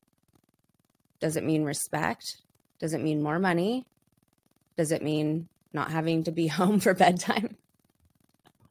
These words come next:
I'd take a couple of those a night. Um, what does it really mean? Hopefully, as a leader, it means that you get to help right the ship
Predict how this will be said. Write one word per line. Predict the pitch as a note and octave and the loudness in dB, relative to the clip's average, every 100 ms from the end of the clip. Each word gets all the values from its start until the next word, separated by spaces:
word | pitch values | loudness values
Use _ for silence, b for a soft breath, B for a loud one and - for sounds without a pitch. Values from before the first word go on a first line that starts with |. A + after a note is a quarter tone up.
| _ _ _ D#4+ C4 F#3 | _ _ _ -8 -8 -4
I'd | - F#3+ | -2 -2
take | - D3+ | -2 -4
a | B2 | -4
couple | B2 A#2 A#2+ | -6 -6 -6
of | A#2+ | -6
those | B2 B2 B2 | -6 -6 -6
a | |
night. | C3+ C#3 D#3 B B B B | -4 -4 -6 B B B B
Um, | A3+ B3 A#3 F#3+ F#3 G#3+ G#3+ _ _ _ _ _ _ _ _ - - | 4 8 8 6 2 -4 -10 _ _ _ _ _ _ _ _ -6 4
what | B3 | 6
does | C4+ | 6
it | - | 4
really | A#3 A3 | 4 4
mean? | A3 E4+ - - G#3+ - _ _ _ _ _ - _ _ _ _ _ _ _ _ _ _ _ _ | 4 2 0 -4 -14 -20 _ _ _ _ _ -20 _ _ _ _ _ _ _ _ _ _ _ _
Hopefully, | - A#3+ - G#3+ E3 | -2 -2 0 0 2
as | E3 | 0
a | E3 | -2
leader, | D#3 C#3+ C#3+ D3 C#3+ G3 B B _ | -2 0 2 2 0 -4 B B _
it | - - | -4 0
means | A3 G#3+ | 2 2
that | F#3+ | 0
you | F#3+ G#3+ | 0 0
get | G#3 | 0
to | F#3+ | -2
help | E3+ G3+ G#3 E3 | -4 -2 -4 0
right | F3 G3 - | 2 2 -2
the | |
ship | D#3+ - A3 | -4 0 0